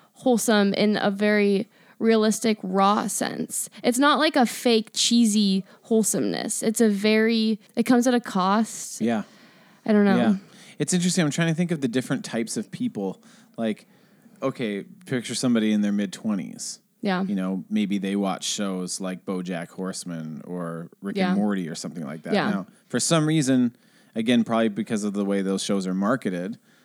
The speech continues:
Speaker 2: that's more socially acceptable or normal to watch
Speaker 1: Mm-hmm.
Speaker 2: those shows.
Speaker 1: Mm-hmm.
Speaker 2: And those are good shows, and they're funny shows.
Speaker 1: Yeah.
Speaker 2: But I'm just so,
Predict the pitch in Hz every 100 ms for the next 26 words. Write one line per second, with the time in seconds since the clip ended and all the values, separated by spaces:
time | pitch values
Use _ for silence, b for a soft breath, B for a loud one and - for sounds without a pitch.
0 | b b 110 104 - 107 101 98 90 -
1 | 104 98 104 92 90 - 104 95 101 101
2 | 95 95 101 113 107 90 90 95 107 98
3 | 95 95 - - 80 80 - 208 190 190
4 | 190 107 190 202 87 80 - 98 107 151
5 | 170 123 85 73 - b - 196 185 120
6 | 113 - _ _ _ _ _ _ _ -
7 | 131 120 151 - 147 139 139 135